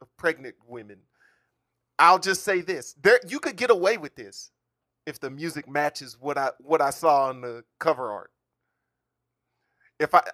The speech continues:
I thought I was getting all R and B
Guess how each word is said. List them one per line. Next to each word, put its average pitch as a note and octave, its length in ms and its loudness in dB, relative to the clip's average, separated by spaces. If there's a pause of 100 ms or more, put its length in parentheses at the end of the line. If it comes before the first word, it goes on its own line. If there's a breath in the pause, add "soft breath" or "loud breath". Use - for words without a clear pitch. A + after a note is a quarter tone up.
I F#3+ 100 6
thought G#3+ 220 6
I G3 80 6
was F3+ 160 0
getting D#3+ 240 -2 (100)
all F3+ 560 4
R E3+ 200 8
and E3 140 -6
B E3+ 360 -14